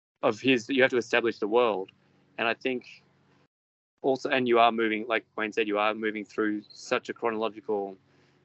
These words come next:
um, just a number of years that you have to cover. And look, and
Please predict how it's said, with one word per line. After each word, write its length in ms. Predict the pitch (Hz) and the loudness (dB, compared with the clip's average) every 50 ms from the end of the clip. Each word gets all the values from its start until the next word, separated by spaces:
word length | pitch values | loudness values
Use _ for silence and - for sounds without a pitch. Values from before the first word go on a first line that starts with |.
| _ _ _ _ | _ _ _ _
um, 440 | 107 104 101 101 95 95 95 95 - _ | -4 -4 -4 -4 -4 -8 -10 -12 -16 _
just 160 | - 135 123 117 | -10 -8 -6 -2
a 20 | |
number 260 | 113 113 120 113 120 | 0 0 0 2 0
of 120 | 117 98 107 | -2 0 0
years 240 | 113 120 123 107 | 4 4 4 2
that 80 | 104 104 | 2 -4
you 80 | 101 98 | -6 -2
have 180 | - 110 107 - | 0 -2 -2 -2
to 120 | - 101 | -6 -6
cover. 380 | - 110 110 113 107 95 95 - - _ _ - - - _ _ _ _ _ | -2 -2 -2 -2 -2 -6 -8 -10 -14 _ _ -20 -20 -20 _ _ _ _ _
And 440 | - 117 113 113 107 107 107 107 - - - | 0 2 2 2 0 -2 -4 -6 -10 -10 -2
look, 140 | - 160 - | -2 0 2
and 240 | 156 139 143 139 | 2 2 2 0